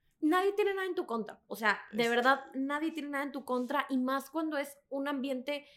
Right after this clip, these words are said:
Speaker 1: de equipo, un ambiente donde estamos todos intentando como, eh, remar para el mismo lado. Es de que, "Uy, lo que menos quiero yo es ponerte el pie, de verdad,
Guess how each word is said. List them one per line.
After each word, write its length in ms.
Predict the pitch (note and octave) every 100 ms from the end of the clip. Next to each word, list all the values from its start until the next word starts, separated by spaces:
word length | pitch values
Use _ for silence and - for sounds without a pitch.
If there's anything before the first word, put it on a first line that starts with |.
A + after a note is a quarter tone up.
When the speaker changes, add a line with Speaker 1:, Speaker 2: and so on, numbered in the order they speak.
| _
Speaker 1:
de 140 | G3 A3
equipo, 440 | A3 B3 A#3+ C4
un 180 | C4 B3+
ambiente 560 | B3+ B3+ B3 B3 B3 A#3
donde 240 | A#3 A3
estamos 380 | A3+ B3 B3+ C4+
todos 240 | C#4 C#4
intentando 560 | D#4 B3+ A3 A3 G#3+ A#3
como, 380 | B3+ A3 F#3 - - _ _
eh, 640 | A3+ A3 G#3 G3 G3+ G#3 _ _ _
remar 440 | - A#3+ A#3 A#3
para 160 | B3+ B3+
el 80 | A#3+
mismo 260 | A#3 A#3+
lado. 240 | A#3+ A3+ A3+
Es 100 | A3
de 140 | G#3+
que, 300 | - G#3 - -
"Uy, 100 | C4+
lo 120 | D#4+
que 100 | E4
menos 260 | D#4 D#4+ E4+
quiero 160 | F4 F4+
yo 140 | E4+
es 80 | E4+
ponerte 360 | E4+ E4+ E4
el 120 | E4+ -
pie, 340 | C4+ A#3 -
de 100 | G3+
verdad, 320 | G#3+ G#3 A3